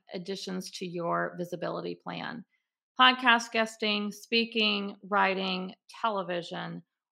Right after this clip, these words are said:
or J V exchanges, or are you gonna do all five?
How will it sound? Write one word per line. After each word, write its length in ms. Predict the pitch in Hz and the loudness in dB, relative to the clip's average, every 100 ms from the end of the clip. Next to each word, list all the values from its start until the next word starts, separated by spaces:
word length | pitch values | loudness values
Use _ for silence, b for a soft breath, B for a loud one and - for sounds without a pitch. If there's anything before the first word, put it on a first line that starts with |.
| - | -10
or 80 | 190 | -8
J 260 | 175 185 175 | -4 -4 -4
V 160 | 175 | -4
exchanges, 760 | 170 - - 175 170 175 175 - - | -6 -8 -8 -6 -4 -4 -6 -8 -6
or 480 | 208 180 175 185 - | 0 2 2 0 -6
are 80 | 180 | -6
you 80 | 180 | -4
gonna 180 | 180 175 | -4 -6
do 160 | 170 165 | -4 -2
all 160 | 156 - | -2 -4
five? 260 | - - | -10 -12